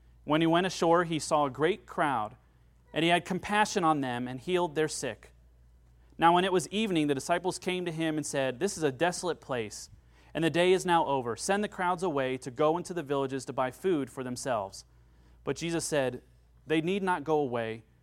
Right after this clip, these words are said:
You give them something to eat." They said to him, "We only have five loaves here and two fish."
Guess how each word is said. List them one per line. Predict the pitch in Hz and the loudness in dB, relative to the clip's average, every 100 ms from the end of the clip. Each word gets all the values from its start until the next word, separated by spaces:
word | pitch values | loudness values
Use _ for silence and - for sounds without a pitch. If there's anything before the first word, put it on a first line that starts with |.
| _ - | _ -6
You | 156 | -4
give | 151 170 156 | -2 -4 -2
them | 151 | -4
something | 143 139 135 131 | -4 -6 -6 -10
to | 131 | -10
eat." | 131 110 - _ _ _ - _ _ _ _ | -12 -14 -18 _ _ _ -20 _ _ _ _
They | 160 | -2
said | 156 196 | 0 0
to | 165 | 0
him, | 143 | 0
"We | 156 | 0
only | 202 208 | 0 0
have | 170 | 0
five | - 165 180 202 | 2 2 4 2
loaves | 160 160 165 - | 2 2 0 -4
here | 127 120 | -4 -4
and | 123 | -6
two | - 170 | -8 -10
fish." | - 160 117 - | -6 -4 -4 -6